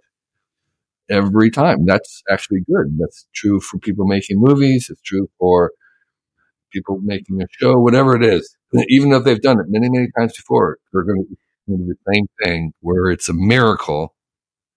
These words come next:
that they get it done, because they're just increasing the quality of what they're doing. They're raising the bar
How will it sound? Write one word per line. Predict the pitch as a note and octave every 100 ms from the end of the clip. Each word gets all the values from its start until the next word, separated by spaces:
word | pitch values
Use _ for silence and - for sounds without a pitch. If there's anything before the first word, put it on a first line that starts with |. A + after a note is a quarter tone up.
| _ _ _ _ _ -
that | F2+
they | F2
get | E2 F#2
it | -
done, | E2+ C#2+ - _ _ _ _
because | - F2 D2+ - _ _ _
they're | D#2+ D2
just | E2 - - _ _ _ _ _ _ _ _
increasing | D#2+ - - G2+ - D2 C#2 C#2+ -
the | C#2+
quality | - - F#2 E2+ D#2+ D2 C#2
of | C#2
what | C2
they're | C2
doing. | C#2 D2 C#2 G#1+ - _ _ _ _ _
They're | D2+
raising | D2+ F2 E2 D#2
the | D2
bar | D#2+ D#2+ C#2 A1